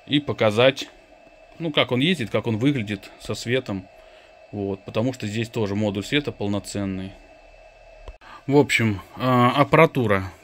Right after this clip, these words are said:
такая же, одиннадцатиканальная, э, Fly Sky. Вот, а здесь написано Ф М С, но вот это Ф С М Г одиннадцать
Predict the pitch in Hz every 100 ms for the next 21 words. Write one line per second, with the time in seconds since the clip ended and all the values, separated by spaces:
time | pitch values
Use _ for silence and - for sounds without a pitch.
0 | - 131 123 107 101 104 107 117 - -
1 | 127 147 190 185 175 165 156 151 - -
2 | - - 98 98 - 117 110 - 175 175
3 | 160 - - _ _ - - _ - 104
4 | 113 104 101 - 107 104 101 92 117 -
5 | 98 104 110 - 120 127 175 190 - 113
6 | 127 123 101 95 - 113 - 151 120 -
7 | 117 110 120 120 101 107 107 98 104 98